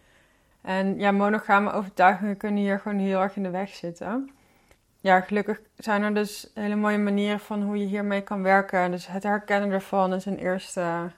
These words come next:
eh, manier, maar ook het herkennen van de shift. En dat is waar we vandaag dus ook wat meer naar gaan kijken. Maar dit alles is dus in ieder geval samengevoegd in een nieuw programma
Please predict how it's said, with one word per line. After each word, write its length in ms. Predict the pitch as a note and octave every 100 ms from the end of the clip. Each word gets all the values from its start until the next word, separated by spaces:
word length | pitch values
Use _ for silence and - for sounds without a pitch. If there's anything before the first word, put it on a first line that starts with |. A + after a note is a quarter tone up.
| - -
eh, 100 | G3 F#3+ F#3+ F#3+ F#3+ F#3 F#3 - _
manier, 480 | G3 F#3+ F#3 F#3+ G3+
maar 140 | -
ook 80 | G3+
het 100 | A3
herkennen 420 | A3 A3 F#3+ F#3+
van 140 | F#3
de 60 | F#3+
shift. 480 | - - G3 F#3+ - _ _ - - - _
En 100 | -
dat 100 | F3+
is 120 | F3
waar 180 | - F3+
we 60 | F3
vandaag 360 | F#3 E3+ F3
dus 160 | - F#3+
ook 140 | -
wat 100 | -
meer 140 | F#3+ G3
naar 140 | F#3+
gaan 240 | - - -
kijken. 360 | F3 - G#3+ - _ - - - _ _
Maar 140 | - F3
dit 160 | F3+
alles 420 | - F#3+ G3 G3
is 160 | - G3
dus 120 | G#3
in 80 | G#3+
ieder 140 | G#3+
geval 240 | G#3+ - G3
samengevoegd 600 | G3 G3+ G3+ G#3 G3 -
in 220 | - F#3+
een 140 | F#3+
nieuw 160 | G3 G3+
programma 680 | G3 G#3 G#3 A3 A#3+ C#4+